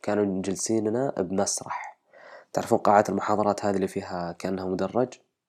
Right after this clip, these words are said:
وجالسين وساكتين، ما حد يدري وش السالفة. وجالس أنا معي أخوياي اثنين. فجأة دخل منظم:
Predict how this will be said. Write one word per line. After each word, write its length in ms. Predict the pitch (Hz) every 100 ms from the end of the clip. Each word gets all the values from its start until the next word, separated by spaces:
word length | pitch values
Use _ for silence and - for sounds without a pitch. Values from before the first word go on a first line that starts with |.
| _ - - _ _ _ _ _ _ _ -
وجالسين 460 | - 104 - 117 160
وساكتين، 440 | 147 139 - 117
ما 80 | 120
حد 300 | - - 117
يدري 180 | 127 123
وش 120 | 113
السالفة. 480 | - - 87 - 87
وجالس 380 | 107 113 95 -
أنا 120 | 113
معي 220 | 107 85
أخوياي 360 | 80 - 85 85
اثنين. 280 | - - - _ _ _ _ _ _ - _ _ _ _ _ _ - _ _ _
فجأة 460 | - 123 - - 131
دخل 320 | - - 113
منظم: 500 | 101 87 87 - 78